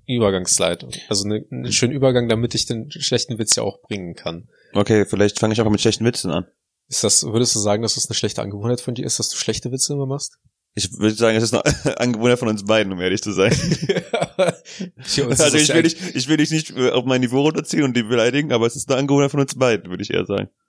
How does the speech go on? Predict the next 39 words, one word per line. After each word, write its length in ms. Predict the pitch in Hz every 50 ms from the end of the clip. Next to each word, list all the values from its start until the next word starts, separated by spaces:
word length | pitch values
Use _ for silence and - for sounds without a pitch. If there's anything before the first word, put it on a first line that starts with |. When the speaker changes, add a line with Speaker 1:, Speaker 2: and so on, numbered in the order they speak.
| _ _ _ _ -
Speaker 1:
Ja, 260 | 107 95 95 95 101
aber 140 | 107 101 95
das 180 | 98 - -
war 80 | - 98
ja 80 | 98 95
jetzt 160 | 92 - -
gerade 200 | - - - -
mehr 100 | 98 95
so 100 | 90 95
ein 40 | 92
Kompliment. 680 | - - 95 - - 95 95 90 87 85 82 - - _ _ _ _ _ _ _ -
Speaker 2:
Ja. 240 | 107 101 98 92 - _ _ _ _ - - _ _ - -
Was? 280 | - 113 135 - - _ _
Wieso 400 | - 104 101 101 95 101 101 98
war 100 | 101 101
das 80 | 104 101
Kompliment? 400 | 98 104 107 110 117 110 107 - _ _ _ _ _ _ _
Speaker 1:
Ja, 140 | - 104 95
weil 260 | 107 110 110 113 127
für 140 | - - 117
mich 220 | 107 110 110 - -
ist 140 | 117 -
es 120 | 117 - -
ja 80 | 110 104
zum 180 | - - 104
Beispiel, 560 | 98 101 101 95 - - - 101 98 98 95 - - - - - - - _ _ _ _ _ _ _ - - _ _ _ _ _ _ _ _
also 200 | - 110 110 113
je 180 | 120 101 117 120
schlechter 520 | - - - 123 151 151 - - - 143
der 220 | 120 113 110 107 107
Witz, 400 | 117 104 - - - - - 104
ne, 200 | 104 107 120 -
und 180 | - 127 113
je 100 | 113 117
mehr 260 | 113 117 120 123 127
Leute 480 | 123 113 120 120 120 117 - - 127 -
anfangen 360 | 127 117 110 - - 113 110 98
zu 180 | - - 120
raunen 680 | 101 110 104 110 117 127 147 156 160 160 156 160 165